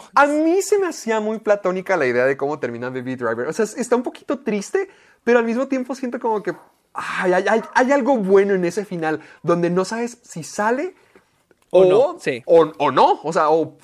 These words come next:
Speaker 1: bien puede ser una fantasía, o bien Lily James sí lo esperó,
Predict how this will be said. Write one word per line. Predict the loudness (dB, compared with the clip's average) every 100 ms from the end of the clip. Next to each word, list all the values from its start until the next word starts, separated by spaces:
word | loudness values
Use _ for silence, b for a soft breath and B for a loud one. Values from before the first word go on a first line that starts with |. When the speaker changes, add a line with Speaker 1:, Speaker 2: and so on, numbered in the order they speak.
| -2
Speaker 1:
bien | 0 2
puede | 2 2
ser | -2
una | -4
fantasía, | -4 -6 -6 -2 0 2
o | 0
bien | -2 -4 -4 -4
Lily | -4 -4 -6
James | -6 -6 -8 -14 b b
sí | -10 -2 2
lo |
esperó, | 0 0 2 2